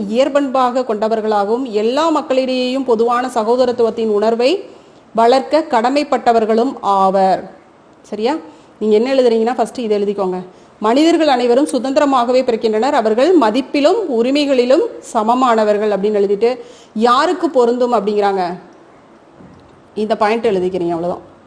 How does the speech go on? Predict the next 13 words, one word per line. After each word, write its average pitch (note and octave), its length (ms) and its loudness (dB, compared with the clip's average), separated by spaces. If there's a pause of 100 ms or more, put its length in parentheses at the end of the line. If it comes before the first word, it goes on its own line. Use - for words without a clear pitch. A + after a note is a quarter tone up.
(720)
உலகளாவிய D4+ 840 2
உரிமைகள் C4 380 0
ஒருவரின் A#3 480 2
தோற்றம் C#4 460 2
அல்லது A#3 280 4
நிலையை C4 380 2
பொருட்படுத்தாமல், A3+ 1200 0 (760)
இதை A#3 200 -2
மட்டும், A#3+ 260 2
அதை A3 300 2
எழுதலைன்னா C4+ 360 0
கூட B3+ 140 0
பரவாயில்ல, A#3 440 0